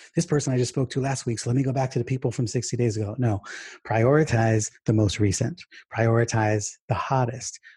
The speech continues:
prioritize the most engaged. Okay, so here's a simple,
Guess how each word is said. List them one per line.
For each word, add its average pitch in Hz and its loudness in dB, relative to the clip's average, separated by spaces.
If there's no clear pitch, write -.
prioritize 117 -2
the 110 -4
most 113 -2
engaged. 113 -2
Okay, 107 0
so 110 -2
here's 120 2
a 101 -8
simple, 143 -2